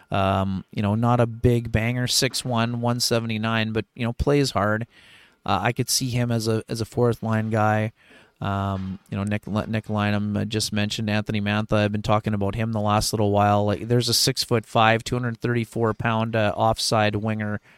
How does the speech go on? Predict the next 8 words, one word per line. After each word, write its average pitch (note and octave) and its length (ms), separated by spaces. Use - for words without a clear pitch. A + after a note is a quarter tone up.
that A2+ 120
has A2 220
some A2+ 220
bite A2 300
to A2 100
his G#2+ 220
game. G#2+ 380
Um, F#2+ 460